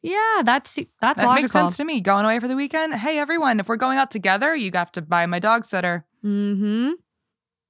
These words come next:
Speaker 1: All is fair, man.
Speaker 2: <laughs>
Speaker 1: All is fair.
Speaker 2: It's just so strange to me also, like, in friendships, I imagine, like, you're really close to your friends, and then something, this just seems, like, out of character,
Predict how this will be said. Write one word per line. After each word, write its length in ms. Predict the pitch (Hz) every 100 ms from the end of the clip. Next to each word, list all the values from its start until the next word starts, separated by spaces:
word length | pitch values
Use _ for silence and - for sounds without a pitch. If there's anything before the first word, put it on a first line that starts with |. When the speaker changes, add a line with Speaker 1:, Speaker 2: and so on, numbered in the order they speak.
| _ _ 202
Speaker 1:
All 220 | 208 285
is 160 | 381 -
fair, 300 | 339 381 302
man. 440 | 254 240 240 254 - -
Speaker 2:
<laughs> 200 | - -
Speaker 1:
All 280 | 226 247 277
is 180 | 285 -
fair. 500 | 269 254 208 180 175 _ _ _ _ _
Speaker 2:
It's 120 | 202 -
just 180 | 240
so 120 | - 220
strange 280 | - 185
to 60 | 196
me 60 | 214
also, 260 | 175 180
like, 180 | 185 180 - -
in 80 | 190
friendships, 480 | - 170 170 190 -
I 80 | 175
imagine, 440 | 170 170 196 185
like, 220 | 185 180
you're 120 | 175
really 200 | 170 170
close 260 | 165 175 170
to 100 | -
your 100 | 175
friends, 500 | 165 175 165 175 185 180
and 120 | 175
then 280 | 165 165 - - -
something, 420 | - 202 208 196
this 220 | 196 196
just 140 | 202 -
seems, 220 | 196 190
like, 140 | 180 -
out 160 | 175
of 120 | 165
character, 680 | - 151 156 - 196 196 208